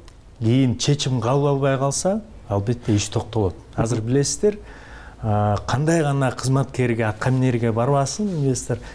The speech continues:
биринчиден кайсы жерге барганын билбейт. Билесиздер, инвестиция министрлиги азыр кайсы жерде экени белгисиз. А, тышкы иштер министрлигине бериштир, бирок азыр кызматкерлердин өздөрү дагы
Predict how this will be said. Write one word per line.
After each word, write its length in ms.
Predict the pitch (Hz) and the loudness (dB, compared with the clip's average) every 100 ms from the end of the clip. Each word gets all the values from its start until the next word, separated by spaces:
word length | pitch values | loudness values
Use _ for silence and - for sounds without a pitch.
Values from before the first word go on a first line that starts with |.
| - | 0
биринчиден 540 | 131 147 - 180 160 - - - - - | 2 2 2 2 0 -6 -16 -20 -14 -4
кайсы 360 | - 151 - | -2 -2 -2
жерге 180 | 175 170 | 2 2
барганын 420 | 151 160 170 185 180 | 4 4 4 2 2
билбейт. 420 | 160 123 95 - | 2 2 0 -6
Билесиздер, 540 | 117 147 - - 117 | 0 2 2 0 0
инвестиция 640 | 101 120 135 - 131 - 143 | 2 2 2 -2 -6 -2 2
министрлиги 720 | 147 147 131 143 147 143 147 | 4 2 0 0 2 4 4
азыр 340 | 143 135 131 - - | 4 2 0 -4 -14
кайсы 340 | - 131 - 156 | -4 -2 0 0
жерде 220 | 127 135 | 2 0
экени 240 | - 135 | 2 2
белгисиз. 680 | 113 120 131 135 117 - - - - - - - - - - 107 | 4 2 2 0 0 -2 -6 -14 -20 -20 -20 -20 -18 -18 -12 -2
А, 240 | 101 101 | 0 0
тышкы 340 | - - - | -2 -2 2
иштер 320 | 143 - 151 143 | 2 2 2 4
министрлигине 800 | 156 143 147 151 151 156 156 | 2 0 0 2 2 4 2
бериштир, 480 | 139 143 151 - 185 | 4 2 2 -2 -2
бирок 340 | 139 156 - - - - - - | 2 2 0 -8 -20 -20 -16 -4
азыр 400 | 107 123 165 143 - | 0 2 2 0 -4
кызматкерлердин 840 | 120 127 131 - 147 151 147 120 | 0 0 2 2 4 4 4 4
өздөрү 300 | 131 127 170 | 2 4 4
дагы 220 | 180 180 | 4 2